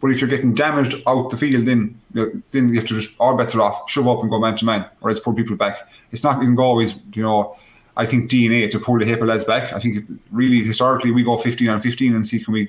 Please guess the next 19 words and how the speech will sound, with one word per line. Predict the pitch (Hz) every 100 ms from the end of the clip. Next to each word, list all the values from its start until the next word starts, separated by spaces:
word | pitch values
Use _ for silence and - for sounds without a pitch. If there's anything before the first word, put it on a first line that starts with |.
| -
can | 113
we | 107
take | 110 107
them |
down. | 107 131 131 135 - _ _ _ _
Um, | 123 131 131 123 113 -
but | 139
like | 135 120
it's, | 113 -
it's, | 120 - - - - _ - - - _
I, | -
I, | - 143 135 127
I |
had | 127 170
concern | 180 175 185 170 131 120 - _ _
from | 131
the | 120
Kilkenny | 113 131 120
game | 110 92